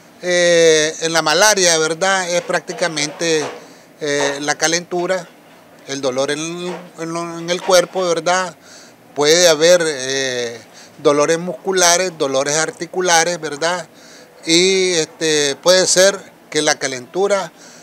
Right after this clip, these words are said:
desaparezca un día en la mañana y aparezca por la tarde. Esos son, eh, una, unos ciclos febriles alternos, ¿verdad?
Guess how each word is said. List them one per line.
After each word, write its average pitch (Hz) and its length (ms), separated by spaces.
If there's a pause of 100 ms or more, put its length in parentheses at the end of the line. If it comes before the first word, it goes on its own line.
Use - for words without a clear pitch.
(160)
desaparezca 151 760
un 156 160
día 196 420 (800)
en 151 260
la 147 80
mañana 190 640
y 151 120
aparezca 143 460
por 156 140
la 127 120
tarde. - 300 (920)
Esos 131 280
son, 147 260 (280)
eh, 113 640 (560)
una, 151 500 (220)
unos 147 480
ciclos - 480
febriles 160 540
alternos, 170 580
¿verdad? 156 360